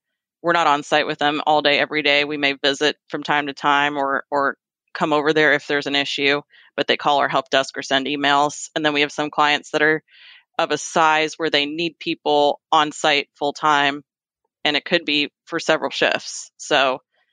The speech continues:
we kind of hire and recruit and support our customers that way. So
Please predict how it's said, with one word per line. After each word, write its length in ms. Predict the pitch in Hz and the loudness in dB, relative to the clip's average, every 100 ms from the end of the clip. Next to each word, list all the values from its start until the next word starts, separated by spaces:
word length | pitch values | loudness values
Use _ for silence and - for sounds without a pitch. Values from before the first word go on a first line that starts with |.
| _ _ | _ _
we 180 | 165 165 | -2 -2
kind 280 | - 156 156 | 0 0 2
of 200 | 143 135 - - _ _ _ _ - | 0 -2 -14 -20 _ _ _ _ -14
hire 500 | - - 170 160 156 | -10 0 2 4 2
and 140 | 151 | 0
recruit 500 | 135 - - 156 151 - | -4 -6 -4 -2 -4 -4
and 340 | - 147 139 135 _ _ _ | -2 -2 -4 -10 _ _ _
support 360 | - 143 160 143 | -10 -6 -2 -2
our 80 | - | -2
customers 440 | 160 - 98 - | -6 -6 -8 -4
that 200 | 98 - | -2 0
way. 140 | 85 | -2
So 420 | - - 156 143 | -2 2 2 2